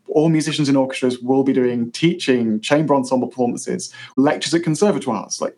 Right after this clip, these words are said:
whether we like it or not, they are representing the orchestra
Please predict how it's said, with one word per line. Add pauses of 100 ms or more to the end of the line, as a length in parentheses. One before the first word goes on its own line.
whether
we
like
it
or
not,
they
are
representing
the
orchestra